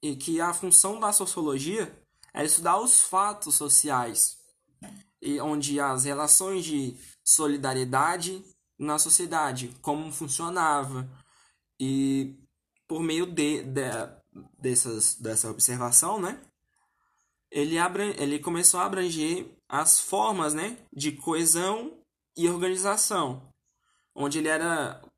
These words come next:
por exemplo, era sustentada pelo processo, né, de coesão externo, onde era incorporado, né, por exemplo,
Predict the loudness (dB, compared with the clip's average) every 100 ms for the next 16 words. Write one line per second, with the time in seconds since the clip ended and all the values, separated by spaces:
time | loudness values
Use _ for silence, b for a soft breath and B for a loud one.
0 | _ -4 -2 -2 -2 -2 0 2 4 4
1 | 2 -8 -2 0 0 -2 -2 0 0 6
2 | 6 6 2 0 -2 -4 -6 -2 0 0
3 | 0 -2 0 -2 -4 -6 -12 -18 _ _
4 | _ _ _ _ _ _ _ -4 -2 -2
5 | -2 -2 0 -2 -4 -4 -6 -4 -6 -2
6 | 2 4 4 4 0 -4 -8 -18 _ _
7 | _ _ _ _ -8 -2 -2 -2 -4 -6
8 | -10